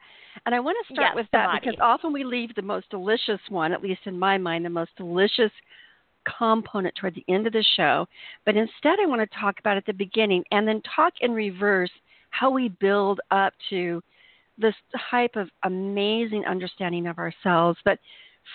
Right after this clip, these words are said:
Speaker 1: from your point of view, how do we dive into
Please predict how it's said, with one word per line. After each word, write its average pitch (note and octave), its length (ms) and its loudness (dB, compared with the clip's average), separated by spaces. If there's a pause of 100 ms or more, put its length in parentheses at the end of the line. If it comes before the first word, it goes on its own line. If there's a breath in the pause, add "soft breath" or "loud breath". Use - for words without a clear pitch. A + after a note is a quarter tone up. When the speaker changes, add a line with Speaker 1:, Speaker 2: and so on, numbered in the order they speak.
Speaker 1:
from A#3 200 2
your A#3+ 220 4
point B3+ 360 -2
of B3+ 100 -2
view, E3 480 -4 (960)
how A#3+ 340 2
do E4+ 80 4
we D#4 140 4
dive F#3+ 460 2
into F#3 340 -6